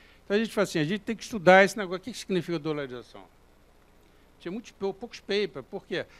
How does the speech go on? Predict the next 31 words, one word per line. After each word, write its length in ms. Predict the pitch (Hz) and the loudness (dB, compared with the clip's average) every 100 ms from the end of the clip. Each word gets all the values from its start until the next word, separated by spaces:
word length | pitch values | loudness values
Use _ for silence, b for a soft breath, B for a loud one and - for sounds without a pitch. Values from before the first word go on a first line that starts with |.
| B B | B B
É, 180 | 196 196 - | -12 -12 -12
isso 220 | 208 202 269 | -8 -4 -4
aí 100 | 233 | 2
que 60 | |
eu 60 | 226 | 2
acho 160 | 202 | 2
importante 640 | 214 - - 180 175 147 131 | -2 -4 0 4 4 4 -2
aqui, 400 | - 196 151 120 | -2 2 2 2
a 100 | 120 | -2
minha 560 | 135 127 120 117 120 - b b - | -2 -2 -4 -8 -12 -20 b b -20
experiência, 560 | 139 - 139 160 156 160 | -12 -4 0 0 0 -4
é 20 | |
que 120 | - | -6
a 60 | 175 | -6
gente 180 | 151 - | -6 -4
fazer 260 | 208 185 | -2 0
pesquisa 760 | 196 226 190 - - 262 233 151 | -2 -2 -4 -4 0 2 2 0
aqui, 320 | 123 160 190 | -2 -2 0
né, 140 | 156 131 | 0 -2
na 160 | 123 | -4
P 180 | 104 139 | -4 -4
G 120 | 120 | -2
E, 300 | 117 165 165 | 0 2 2
no 120 | 127 | 0
Brasil, 460 | 110 117 104 147 180 | -4 -4 -4 -2 -2
e 40 | |
publicar 520 | 127 175 143 127 139 127 | -2 -6 -6 -2 0 0
na 100 | 113 | -2
R 140 | 107 | -6
B 140 | 98 | -4
E, 320 | 123 180 120 | 0 2 0